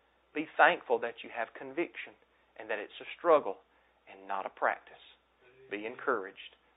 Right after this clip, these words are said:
That's a sign of regeneration." See, the inner man is the key.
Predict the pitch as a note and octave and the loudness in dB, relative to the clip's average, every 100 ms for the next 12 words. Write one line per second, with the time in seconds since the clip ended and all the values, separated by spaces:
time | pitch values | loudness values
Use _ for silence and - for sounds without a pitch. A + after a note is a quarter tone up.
0 | _ G2+ - A#2 - A#2+ G#2+ F#2+ G2+ _ | _ -2 -2 -12 -4 0 0 -2 -14 _
1 | - G2 G2 - G2 A2 A2+ - - _ | -16 -10 -10 -8 -4 -2 -2 -4 -12 _
2 | _ _ _ - - - E3 D3+ D#3 F#3 | _ _ _ -20 -20 4 6 6 4 4
3 | G3 C#3+ B2 B2 A#2 - - C#3 G#2+ | 6 4 2 0 -2 -6 -8 -6 -8